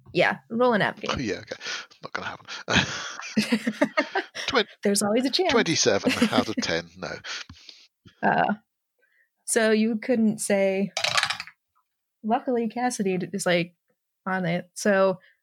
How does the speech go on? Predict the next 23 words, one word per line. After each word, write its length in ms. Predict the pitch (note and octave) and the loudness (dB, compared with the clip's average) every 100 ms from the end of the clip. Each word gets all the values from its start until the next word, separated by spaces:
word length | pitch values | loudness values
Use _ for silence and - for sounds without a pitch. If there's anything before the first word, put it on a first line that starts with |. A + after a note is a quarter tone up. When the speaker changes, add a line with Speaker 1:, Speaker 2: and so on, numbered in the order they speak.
| _ _ _ _ _ | _ _ _ _ _
Speaker 1:
yeah, 160 | G#3 B3+ | 0 2
looks 240 | B3+ C4+ | 2 2
like 220 | C#4+ C#4+ D4 | 0 2 -2
it's 140 | D4 | 0
head 240 | B3+ B3 | -2 -2
towards 340 | - C4 C4 - | 0 0 0 0
Goblin 420 | A#3 C4 C4 A#3+ | 0 2 0 0
Valley. 480 | A#3+ D#4 G3 F3 F3 _ _ - - - - - - - - | 0 0 0 0 -4 _ _ -12 -10 -10 -12 -16 -20 -20 -4
Speaker 2:
How, 260 | G3 A#3 - | 0 0 -2
how 160 | G#3 | -6
big 260 | E3 C#3+ C#3 | 0 0 2
is 160 | A2 G#2+ | 2 2
this 460 | G2+ - - - | 2 2 2 0
crack 440 | - - G2+ - - - - | 0 0 0 -2 -10 -10 -12
in 100 | D3+ | -10
the 60 | C3+ | -2
ground? 280 | F3 A3+ - - - _ _ _ _ - _ | -2 -4 -12 -16 -20 _ _ _ _ -20 _
Speaker 1:
You 200 | C4 D#4+ | 0 0
can 300 | E4+ E4 B3+ G#3+ | 2 0 2 2
easily 460 | A3+ G#3 F#3+ F3+ | 2 2 0 0
step 320 | E3 - F3 | 0 0 -2
over 340 | F3 F#3 - C#3 | 0 -2 0 0
it, 360 | D3 D3+ - | 0 0 -2